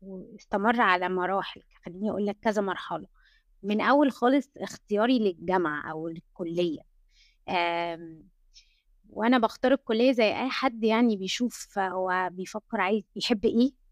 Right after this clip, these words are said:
فبيدرس إيه ومجال إيه وهيشتغل إيه لما يخلص، يعني logic، يعني logic enough. ومن أول خالص لما قررت أدخل هندسة اسكندرية، أنا خريجة هندسة اسكندرية قسم petrochemical engineering.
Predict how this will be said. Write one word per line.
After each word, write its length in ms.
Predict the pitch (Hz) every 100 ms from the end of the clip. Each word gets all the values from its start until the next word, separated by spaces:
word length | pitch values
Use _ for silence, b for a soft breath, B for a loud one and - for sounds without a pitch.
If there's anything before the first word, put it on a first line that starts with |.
| _
فبيدرس 580 | - 185 185 202 202 -
إيه 140 | - 220
ومجال 480 | 226 196 175 214 -
إيه 160 | 247
وهيشتغل 720 | 302 320 320 311 - 349 370
إيه 100 | 302
لما 260 | 320 349 330
يخلص، 480 | 311 - 320 196 _
يعني 420 | - 175 175 175 - _ _ _ _ _ _ _ 190
logic، 440 | 214 208 208 - -
يعني 300 | 165 165 165
logic 400 | 202 208 214 220
enough. 200 | 180 170 _
ومن 360 | 190 202 226
أول 280 | 175 311 359
خالص 360 | - 311 349 -
لما 300 | 214 208 196
قررت 400 | 196 208 196 285 -
أدخل 760 | 269 - - 240 202 185 180 175 _ _ _ _ _
هندسة 380 | 196 180 233 277
اسكندرية، 340 | - 240 196
أنا 80 | 214
خريجة 280 | 208 220 240
هندسة 180 | 247 202 240
اسكندرية 400 | - 226 196 220
قسم 300 | 233 233 240
petrochemical 800 | 214 214 - 196 202 190 185 175 160 - - -
engineering. 580 | 185 165 170 170 160 160